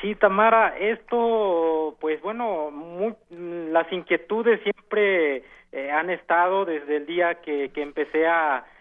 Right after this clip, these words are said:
a conocer, a darme cuenta, a compre-, a comprender mi entorno. Era, yo tenía, eh, aproximadamente como cinco años, este, y pues tenía tantas necesidades de, de expresarme, de,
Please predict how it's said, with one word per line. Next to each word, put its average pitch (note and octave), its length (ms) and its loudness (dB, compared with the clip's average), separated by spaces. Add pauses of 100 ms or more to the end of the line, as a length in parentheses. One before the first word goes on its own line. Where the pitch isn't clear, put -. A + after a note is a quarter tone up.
(160)
a C3 160 -2
conocer, D#3 640 0
a D#3 100 0
darme D#3+ 320 -2
cuenta, E3+ 380 -2
a D3+ 100 -4
compre-, D3 500 -4
a C#3+ 120 -2
comprender D3+ 640 -4
mi F3 80 -4
entorno. F3+ 800 0
Era, D#3+ 400 0
yo D#3 280 -4
tenía, D3+ 720 -2 (400)
eh, A#2+ 80 -2
aproximadamente C#3+ 960 -2
como C#3 300 -6
cinco E3 400 2
años, E3+ 400 0 (480)
este, D3+ 520 0
y F3+ 200 -4
pues F3+ 500 0
tenía A#3 400 -2
tantas B3+ 340 -2
necesidades F3+ 1000 0
de, D3 240 -2
de C#3 120 -2
expresarme, D#3 1000 -2
de, C3+ 320 -4